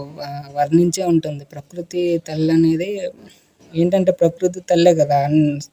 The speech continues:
సకల సృష్టి అంతా కూడా కాపాడేదైనా, లయం చేసేదైనా. ఈ శరీరం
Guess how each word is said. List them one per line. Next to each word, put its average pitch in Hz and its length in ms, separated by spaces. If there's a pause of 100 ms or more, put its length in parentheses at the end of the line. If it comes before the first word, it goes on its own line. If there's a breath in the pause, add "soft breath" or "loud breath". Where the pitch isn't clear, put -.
(140)
సకల 170 440
సృష్టి 160 840
అంతా 156 300
కూడా 156 580 (840 loud breath)
కాపాడేదైనా, 151 1040
లయం 147 360
చేసేదైనా. 151 640 (120)
ఈ 156 80
శరీరం 175 640